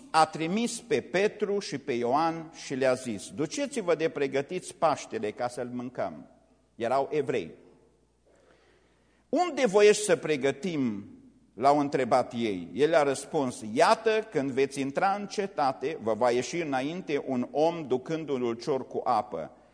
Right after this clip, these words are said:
Mergeți după el în casa în care va intra. Și spuneți stăpânului casei: 'Învățătorul îți zice:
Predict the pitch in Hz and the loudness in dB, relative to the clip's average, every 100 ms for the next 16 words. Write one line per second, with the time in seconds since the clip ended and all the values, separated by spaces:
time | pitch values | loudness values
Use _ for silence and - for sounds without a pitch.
0 | - - 107 185 214 147 185 - 120 151 | -20 -8 2 2 2 0 -2 -2 -4 -4
1 | 139 143 151 143 101 - 127 120 117 156 | 0 0 2 2 0 -4 -4 -4 0 0
2 | 156 139 131 135 120 120 117 117 113 127 | 0 -2 -2 0 2 2 0 -2 -4 -2
3 | 95 - - - _ _ _ - - - | -4 -6 -18 -20 _ _ _ -20 -20 -2
4 | 170 156 - 262 285 254 - - 180 170 | 0 0 0 2 2 0 -4 -2 4 4
5 | 233 240 220 196 185 - 160 - 120 113 | 4 2 0 -4 -4 2 2 2 -2 -2
6 | 120 - - - 185 160 151 165 170 143 | -2 -6 -16 2 2 6 6 6 4 4
7 | 220 233 220 208 208 208 - 165 - 135 | 4 6 8 6 6 -4 -4 -4 -2 -4
8 | 147 131 - 92 | -2 -2 -4 -10